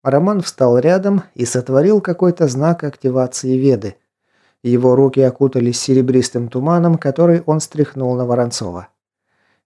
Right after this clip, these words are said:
И стоило ему коснуться Константина, как обратка не заставила себя ждать. Оберег Сварога раскалился, обжег кожу, а затем через веду так дал по рукам бояричу,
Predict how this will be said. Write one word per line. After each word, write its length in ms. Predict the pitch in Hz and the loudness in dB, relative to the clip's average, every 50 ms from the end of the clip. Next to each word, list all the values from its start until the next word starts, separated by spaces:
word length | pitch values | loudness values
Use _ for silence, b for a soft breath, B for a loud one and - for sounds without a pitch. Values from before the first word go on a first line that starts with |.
| _ - | _ -6
И 120 | 107 113 | -6 -4
стоило 480 | 107 - - - 202 220 220 214 214 208 | -4 -4 -2 0 2 4 4 4 4 4
ему 280 | 202 190 190 202 208 | 4 4 4 4 2
коснуться 640 | - - 175 165 - - 175 196 196 196 - 175 160 | 2 2 0 0 0 0 0 0 0 -2 0 -2 0
Константина, 920 | 160 - 143 139 139 - - 135 123 120 117 - 190 208 196 190 180 170 | 0 0 -2 -4 -4 -4 -4 -4 -4 -4 -4 -2 -2 0 0 2 0 0
как 260 | 175 - 151 151 - | 0 -2 -4 -2 0
обратка 640 | 139 123 117 123 139 160 180 180 - - - 170 156 | -2 -2 0 0 0 2 0 0 -2 -4 -2 -2 0
не 160 | 147 156 160 | 2 2 2
заставила 760 | 143 143 139 131 - - - 139 143 135 139 135 131 127 127 | 4 2 2 0 0 -4 -4 -4 -2 -2 0 0 0 0 -2
себя 340 | - - 127 123 131 127 | -2 -4 -2 0 0 0
ждать. 460 | 123 120 123 131 131 127 117 117 _ _ _ _ _ _ _ _ _ _ | 0 0 0 0 0 0 0 -4 _ _ _ _ _ _ _ _ _ _
Оберег 480 | - 98 101 107 120 120 131 135 131 135 | -14 -12 -6 -2 0 2 4 4 2 2
Сварога 540 | - - 127 123 123 127 139 143 135 135 127 | -2 -2 0 0 2 2 2 2 4 2 2
раскалился, 840 | 123 123 - - - 107 110 127 147 156 147 - - - 92 90 - _ - | 2 0 -2 -4 -6 -4 0 2 2 2 2 0 -4 -8 -10 -12 -14 _ -10
обжег 460 | 127 131 131 135 131 139 131 131 - | -8 -6 -4 -2 0 0 0 0 0
кожу, 440 | - 170 180 175 156 156 151 - b b b b b b b b | 0 2 2 2 4 2 0 0 b b b b b b b b
а 120 | b - 107 | b -8 -6
затем 380 | 113 139 139 - 190 190 180 | -4 -4 -2 0 0 2 2
через 380 | 165 - 165 156 160 160 147 147 | 0 0 0 0 2 2 0 0
веду 340 | 156 185 185 175 170 160 139 | 0 0 2 2 2 2 0
так 440 | - _ - 180 190 185 151 135 | 0 _ 0 2 2 2 0 -2
дал 240 | 127 160 170 160 147 | 0 2 2 2 2
по 160 | 151 - 143 | 2 2 2
рукам 360 | 143 147 143 - 151 147 143 131 | 2 2 2 2 0 0 0 2
бояричу, 640 | 131 135 143 175 185 180 170 160 - - 160 156 | 2 2 2 4 2 2 0 -2 -2 -2 -2 -2